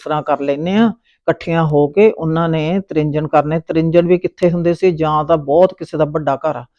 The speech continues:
ਉਹ ਇ-, ਇੱਕ ਜਗ੍ਹਾ ਤੇ, ਕਿਉਂਕਿ ਇਹ ਇੱਕ ਕਿਸਮ ਦਾ ਐਂ ਸੀ ਵੀ ਇਹ ਨਹੀਂ ਹੈਗਾ ਵੀ ਬਸ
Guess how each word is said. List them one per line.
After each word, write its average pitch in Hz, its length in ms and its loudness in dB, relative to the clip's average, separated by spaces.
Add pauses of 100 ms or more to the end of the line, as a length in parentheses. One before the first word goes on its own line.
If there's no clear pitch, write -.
(340)
ਉਹ 180 240 6
ਇ-, 165 320 4
ਇੱਕ 160 160 2
ਜਗ੍ਹਾ 147 340 4
ਤੇ, 143 200 -6 (220)
ਕਿਉਂਕਿ 175 340 4
ਇਹ 190 260 8
ਇੱਕ - 260 0 (800)
ਕਿਸਮ 170 280 4
ਦਾ 170 240 6
ਐਂ 165 80 2
ਸੀ 165 180 2
ਵੀ 175 280 6
ਇਹ 190 60 6
ਨਹੀਂ 202 120 6
ਹੈਗਾ 175 280 6
ਵੀ 170 140 4
ਬਸ 156 200 2